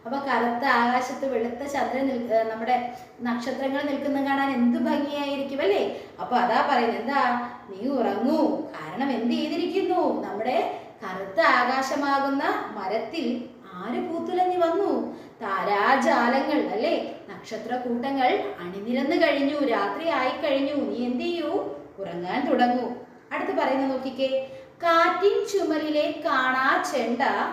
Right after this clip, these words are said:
ചാറ്റൽ മഴ തൻ നിരമ്പം." ഈ കാണാ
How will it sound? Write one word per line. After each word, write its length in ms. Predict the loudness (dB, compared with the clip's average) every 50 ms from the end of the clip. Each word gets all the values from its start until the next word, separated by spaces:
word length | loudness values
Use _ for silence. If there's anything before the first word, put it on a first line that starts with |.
| -6 -10 -14 -18 -20 -20 -20 -8 0
ചാറ്റൽ 640 | 2 4 6 6 4 4 2 0 2 4 6 6 6
മഴ 240 | 4 2 2 2 2
തൻ 300 | 2 2 0 0 0 0
നിരമ്പം." 800 | 0 0 0 -2 -2 -4 -4 -2 -2 -2 -2 -2 -6 -10 -12 -14 -16 -20 -20 -20 -20 -10 -4
ഈ 140 | -4 -2 0
കാണാ 440 | 0 0 2 2 2 2 2 0